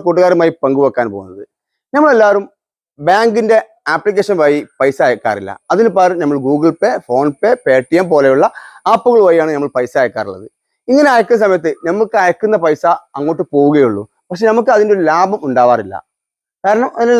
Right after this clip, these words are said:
ലാഭം ഉണ്ടാകാത്തതിന് കാരണം നമുക്ക് ക്യാഷ് ബാക്ക് ലഭിക്കാറില്ല Google Pay-യിലൊന്നും. എന്നാൽ ഇനി ക്യാഷ് ബാക്ക് ലഭിക്കുന്ന ഒരു അടിപൊളി, ട്രസ്റ്റഡ് ആയിട്ടുള്ള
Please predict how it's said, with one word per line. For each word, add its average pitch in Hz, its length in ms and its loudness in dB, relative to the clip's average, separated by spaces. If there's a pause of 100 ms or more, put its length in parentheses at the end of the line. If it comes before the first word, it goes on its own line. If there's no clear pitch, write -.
ലാഭം 233 220 0
ഉണ്ടാകാത്തതിന് 214 340 0
കാരണം 202 160 0
നമുക്ക് 190 220 -10
ക്യാഷ് 202 260 0
ബാക്ക് 170 180 -2
ലഭിക്കാറില്ല 123 420 -2 (140)
Google 113 240 -8
Pay-യിലൊന്നും. 98 340 -6 (680)
എന്നാൽ 247 240 2 (240)
ഇനി 226 120 0 (300)
ക്യാഷ് 220 300 2
ബാക്ക് 214 260 2
ലഭിക്കുന്ന 156 380 -2 (400)
ഒരു 190 140 2
അടിപൊളി, 185 520 2 (720)
ട്രസ്റ്റഡ് 220 360 -2
ആയിട്ടുള്ള 160 280 2